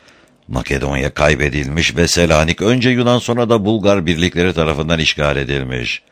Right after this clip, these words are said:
Arnavutlar kendilerini aniden çeşitli Balkan orduları tarafından imparatorluktan koparılmış bir vaziyette bulmuş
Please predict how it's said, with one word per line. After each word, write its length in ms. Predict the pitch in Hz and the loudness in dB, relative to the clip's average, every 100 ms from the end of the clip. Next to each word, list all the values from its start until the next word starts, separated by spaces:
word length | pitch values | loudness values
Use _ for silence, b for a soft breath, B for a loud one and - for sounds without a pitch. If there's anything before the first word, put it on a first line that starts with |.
| B B B B B | B B B B B
Arnavutlar 640 | 113 143 180 170 156 151 | 4 6 4 4 4 2
kendilerini 560 | 135 131 123 110 98 101 | 4 2 2 2 2 2
aniden 480 | 87 143 123 104 107 | 4 4 4 2 2
çeşitli 440 | 98 90 90 104 | 0 0 0 2
Balkan 340 | 90 107 80 80 | 2 2 0 0
orduları 440 | 78 73 80 90 | 0 0 0 0
tarafından 500 | 85 78 69 80 90 | 0 0 0 0 0
imparatorluktan 920 | 101 101 117 113 107 110 101 117 123 | 0 0 0 0 0 -2 -2 0 0
koparılmış 600 | - 92 101 98 107 98 | 0 0 0 0 -2 -4
bir 120 | 87 85 | -4 -2
vaziyette 540 | 78 69 80 - 95 | -2 0 -2 0 -2
bulmuş 440 | 95 98 107 104 | 0 0 0 -2